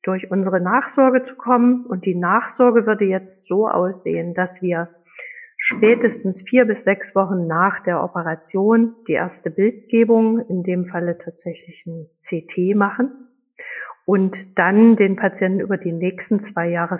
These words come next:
vierteljährlich anschauen. Und da muss man sagen, genauso individuell wie mittlerweile Diagnostik und Therapie geworden sind, muss eigentlich auch die Nachsorge sein. Das heißt, ich würde nicht bei jedem fünfundachtzig-Jährigen mit einem kleinen peripheren Herd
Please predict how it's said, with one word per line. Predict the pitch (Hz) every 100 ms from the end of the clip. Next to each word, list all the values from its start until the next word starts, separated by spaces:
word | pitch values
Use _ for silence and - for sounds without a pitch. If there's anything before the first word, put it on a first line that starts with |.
| 180
vierteljährlich | - 190 185 170 165 170 165 -
anschauen. | 175 180 - 170 175 175 - -
Und | 190
da | 185
muss | 190 190
man | 196 185
sagen, | 185 196 190
genauso | 180 175 196 202
individuell | 190 196 185 190 156 202 208
wie | 196
mittlerweile | 190 196 180 180 180 180 - - _ _
Diagnostik | 190 170 185 190 202 208
und | 185 180
Therapie | 190 175 170 - 208
geworden | - 214 190 202
sind, | 196 190 190 - - - - - _
muss | 190 233 -
eigentlich | - 180 190 190 190 196
auch | 180 180 -
die | _ 175 170 165
Nachsorge | 180 175 208 - 226 208 208
sein. | 208 190 196 202 - - _ _ _
Das | 170 -
heißt, | 165 180 180
ich | 165 -
würde | 180 180
nicht | 175 185 185
bei | 175
jedem | 180 185 180
fünfundachtzig-Jährigen | - 185 180 165 - - 220 202 190 185 190
mit | 180 180
einem | 180 175
kleinen | 180 180 208 202
peripheren | 208 214 220 - 175 165 170
Herd | 185 214